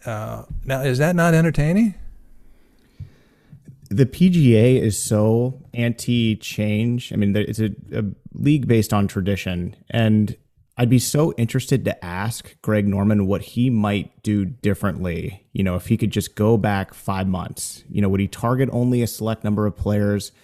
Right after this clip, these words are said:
Speaker 2: Would he
Speaker 1: Yeah.
Speaker 2: maybe spend more time hyping what you were just talking about, these sort of innovative new formats and all this interesting stuff? I mean, what's the most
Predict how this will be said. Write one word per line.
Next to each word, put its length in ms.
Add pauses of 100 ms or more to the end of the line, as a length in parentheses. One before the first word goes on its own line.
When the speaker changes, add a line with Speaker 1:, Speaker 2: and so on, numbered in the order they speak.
(260)
Speaker 2:
Would 140
he 80
Speaker 1:
Yeah. 60
Speaker 2:
maybe 200
spend 280
more 180
time 380
hyping 580 (380)
what 140
you 180
were 120
just 220
talking 260
about, 220
these 160
sort 160
of 160
innovative 600
new 400
formats 960
and 100
all 160
this 180
interesting 340
stuff? 220
I 20
mean, 160
what's 200
the 100
most 340